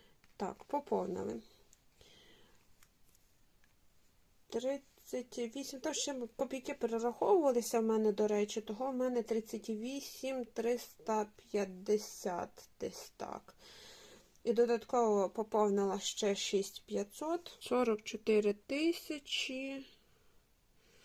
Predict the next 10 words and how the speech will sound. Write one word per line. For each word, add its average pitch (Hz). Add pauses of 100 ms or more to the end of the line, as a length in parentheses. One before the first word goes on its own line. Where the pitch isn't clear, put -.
(520)
І 269
там 277
ще 247
перераховувалися 226
копійки, 240
пишу 220
вісімсот 208
п'ятдесят. 202 (1800)
Так, 208 (100)
далі 226